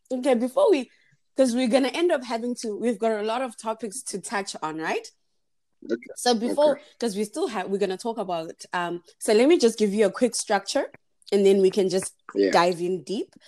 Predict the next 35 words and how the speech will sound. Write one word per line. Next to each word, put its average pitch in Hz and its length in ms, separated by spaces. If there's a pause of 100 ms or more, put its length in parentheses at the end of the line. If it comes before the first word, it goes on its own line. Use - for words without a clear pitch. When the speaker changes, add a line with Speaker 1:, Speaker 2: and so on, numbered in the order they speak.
(160)
Speaker 1:
So 214 180
we, 196 300
we 185 100
talk 262 240
about 285 180
the 262 100
phrase 214 520
pillow 202 200
princess. 190 540 (320)
We're 190 100
gonna 202 200
talk 254 220
about 196 320
girls 196 260
that 190 140
are 190 80
known 180 240
to 208 100
be 175 140
wild 165 520
or 233 140
freaks. - 560 (420)
We're 208 60
gonna 196 240
talk 233 260
about 196 300
what 247 320
Speaker 2:
Okay. - 160 (160)
Speaker 1:
men 254 420
really 262 300 (100)
think 277 200
sex - 420
is, 156 420
you 196 120
know, 196 320